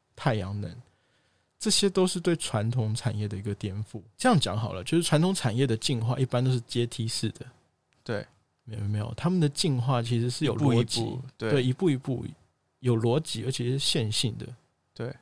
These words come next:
Speaker 1: 例如说，有人完成了零到三十，
Speaker 2: 嗯。
Speaker 1: 然后再有人接着完成。
Speaker 2: 三十到五十。
Speaker 1: 对。
Speaker 2: 就是循序渐进了。
Speaker 1: 一直到一百。它是一环接一环的啊。
Speaker 2: 对。
Speaker 1: 它是有脉络可循。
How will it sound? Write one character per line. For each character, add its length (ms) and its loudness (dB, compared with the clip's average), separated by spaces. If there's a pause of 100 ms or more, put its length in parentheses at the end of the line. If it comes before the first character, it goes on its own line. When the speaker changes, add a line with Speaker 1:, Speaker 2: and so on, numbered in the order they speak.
(260)
Speaker 1:
例 80 4
如 100 10
说， 140 6
有 160 6
人 200 -2
完 220 0
成 240 -2
了 340 -4 (260)
零 220 0
到 280 2
三 260 -4
十， 180 -8 (520)
Speaker 2:
嗯。 240 -8 (160)
Speaker 1:
然 100 2
后 100 4
再 200 4
有 180 2
人 100 -6
接 200 -2
着 100 -2
完 220 -8
成。 180 -10 (480)
Speaker 2:
三 240 -4
十 200 -8
到 260 -4
五 180 -12
十。 260 -10 (380)
Speaker 1:
对。 320 -6 (480)
Speaker 2:
就 140 -4
是 80 4
循 240 2
序 140 6
渐 260 4
进 180 -2
了。 60 -8
Speaker 1:
一 20 -8
直 40 -10
到 40 -12
一 40 -12
百。 120 -14
它 120 0
是 120 0
一 140 2
环 240 0
接 200 0
一 60 0
环 300 -6
的 100 -12
啊。 240 -14 (140)
Speaker 2:
对。 100 -12 (380)
Speaker 1:
它 120 -8
是 120 0
有 100 6
脉 280 4
络 180 0
可 200 -8
循。 200 -10